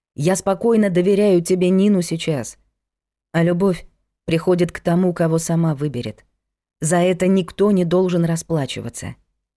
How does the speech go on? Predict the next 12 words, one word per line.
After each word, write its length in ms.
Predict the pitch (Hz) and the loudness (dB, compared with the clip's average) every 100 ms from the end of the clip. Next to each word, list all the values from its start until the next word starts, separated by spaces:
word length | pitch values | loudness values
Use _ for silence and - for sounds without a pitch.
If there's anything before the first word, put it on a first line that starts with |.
| _ _ _ _ _ _ _ _ _ | _ _ _ _ _ _ _ _ _
Через 280 | - 208 185 | -2 -2 0
день 220 | 254 269 | 0 0
Андрей 380 | 190 202 196 220 | 2 0 2 2
вывел 340 | 180 233 220 214 | 2 2 2 0
из 220 | 175 170 | 0 0
больницы 500 | 170 160 185 - 180 | 0 2 0 -2 -4
Нину. 360 | 156 131 135 - _ _ _ _ _ _ _ | -2 -4 -6 -12 _ _ _ _ _ _ _
Она 320 | - 190 214 | -2 0 2
неумело 640 | 156 185 190 185 214 220 196 | 2 2 2 2 2 0 -2
передвигалась 800 | - 175 165 170 165 185 175 165 | 0 0 2 0 2 0 0 -4
на 80 | |
костылях. 600 | 160 160 - 143 123 123 | -6 -8 -6 -6 -6 -8